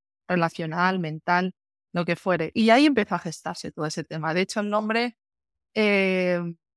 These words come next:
cuando estaba pensando en si algún día abriera mi proyecto, ¿cómo se llamaría mi proyecto?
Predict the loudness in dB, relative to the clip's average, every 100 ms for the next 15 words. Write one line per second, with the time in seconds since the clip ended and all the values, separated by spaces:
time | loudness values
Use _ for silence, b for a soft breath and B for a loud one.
0 | -2 0 4 2 4 0 0 0 0 -2
1 | 0 2 2 2 0 0 -2 -2 -4 -2
2 | -2 -2 -4 -4 -4 -6 -4 -4 -2 -2
3 | -2 -4 -6 0 2 2 0 -2 -2